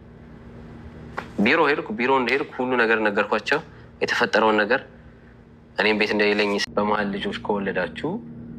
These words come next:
ግዴታ ተለያይታችሁ የትም አትሄዱ። በመሀል ልጅ ከተፈጠረ መለየት አይቻልም። እና ያ በአእምሮዬ ስላለ ሲፈጥረኝም ደግሞ እኔ፣ እ፣ ነገሮች ከተፈጠሩ እዛ ነገር ላይ ክችች ብዬ ወይ፣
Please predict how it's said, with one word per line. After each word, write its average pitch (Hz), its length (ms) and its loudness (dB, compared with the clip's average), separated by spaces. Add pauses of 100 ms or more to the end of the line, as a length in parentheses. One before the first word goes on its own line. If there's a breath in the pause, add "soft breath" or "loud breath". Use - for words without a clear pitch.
(360)
ግዴታ 117 340 -2 (840)
ተለያይታችሁ 127 540 0
የትም 123 220 -6
አትሄዱ። 95 340 -6
በመሀል 110 400 -2
ልጅ 101 160 -6
ከተፈጠረ 107 500 -4 (240)
መለየት 95 400 -4
አይቻልም። 85 380 -6
እና 107 120 -2 (500 loud breath)
ያ 110 120 2
በአእምሮዬ 98 460 -2
ስላለ 92 340 -4 (480 loud breath)
ሲፈጥረኝም 113 600 -2
ደግሞ 110 220 -2
እኔ፣ 117 100 0 (340)
እ፣ 113 120 -8 (460)
ነገሮች 101 360 -2
ከተፈጠሩ 104 540 -4 (680 loud breath)
እዛ 190 140 -4 (100)
ነገር 95 260 -2
ላይ 95 160 -2
ክችች - 360 -8
ብዬ 95 200 -4 (120)
ወይ፣ 92 200 -2